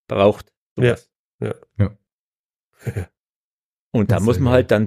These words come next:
Speaker 1: ganz viel Marketing machen, ganz viel, äh, das jetzt rausposaunen und dass die Welt weiß, äh, da gibt's was.
Speaker 2: Hm.
Speaker 3: Hm. Ja, das bei so neuen Themen ja immer, immer der Fall, ne? Der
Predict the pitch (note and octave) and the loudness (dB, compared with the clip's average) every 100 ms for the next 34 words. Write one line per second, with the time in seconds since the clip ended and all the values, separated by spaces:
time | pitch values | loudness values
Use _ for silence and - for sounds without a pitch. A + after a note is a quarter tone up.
0 | - A#2 C#3 - E3 D#3 - A2 A2+ D#3 | -2 0 0 -2 -2 -2 -2 0 0 0
1 | E3 D#3+ D3+ C#3 C3+ C#3+ A2 B2+ - B2+ | -6 -6 -6 -6 -6 -4 -4 -4 -8 -4
2 | B2+ B2 F#2+ A2 A2 A2+ - A2 - F#2+ | -2 -2 0 0 0 -4 -6 -6 -2 2
3 | D3+ - - C#3+ - A2 C#3 C3 B2+ A#2 | 2 0 -6 -4 0 0 0 -2 -4 -6
4 | A2 A#2 - G#2 G#2 C3+ G#2+ G#2+ B2 C#3 | -4 -4 -4 0 2 0 0 2 2 0
5 | - - B2 A#2+ A#2+ A#2 A2+ - A2 A2 | -8 -14 -8 -4 -2 -2 -4 -4 -6 -6
6 | C3 - F2 - _ _ - A#2+ G2+ G#2+ | -12 -12 -12 -12 _ _ -6 -4 -4 -10
7 | _ - G#2+ F2+ F2+ _ _ _ _ _ | _ 0 0 0 -4 _ _ _ _ _
8 | _ _ _ _ _ _ _ _ _ _ | _ _ _ _ _ _ _ _ _ _
9 | _ _ _ _ _ _ - G2 G2 F2+ | _ _ _ _ _ _ 0 2 2 0
10 | F#2+ F2+ F2+ F2 F#2 - F2+ F2 F2 F2 | -2 0 0 2 0 0 -2 0 -2 -2
11 | E2+ F2 - F#2+ E2 E2+ - E2+ E2 F#2 | -4 -6 -4 -4 -4 -8 -6 -6 -4 -4
12 | F#2+ E2 E2 | -4 -6 -6